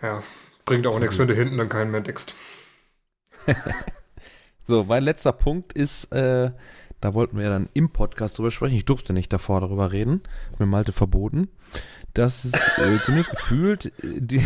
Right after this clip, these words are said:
Speaker 2: dieses Jahr etwas schwerer fällt, euch die Worst Tackle of the Week, äh, Nominees, äh, zu präsentieren.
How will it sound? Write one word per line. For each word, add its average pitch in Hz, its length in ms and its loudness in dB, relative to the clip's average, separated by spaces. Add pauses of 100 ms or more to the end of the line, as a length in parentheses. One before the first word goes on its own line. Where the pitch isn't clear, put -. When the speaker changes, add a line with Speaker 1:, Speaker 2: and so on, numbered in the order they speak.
(560)
Speaker 2:
dieses 143 300 4
Jahr 131 420 4
etwas 131 320 2
schwerer 147 400 2
fällt, 135 640 0
euch 131 460 0
die 120 420 2
Worst 123 220 2
Tackle - 180 0
of - 120 2
the 110 120 0
Week, - 300 2
äh, 104 120 2
Nominees, 104 600 2
äh, - 100 -6
zu - 180 -6
präsentieren. 113 840 0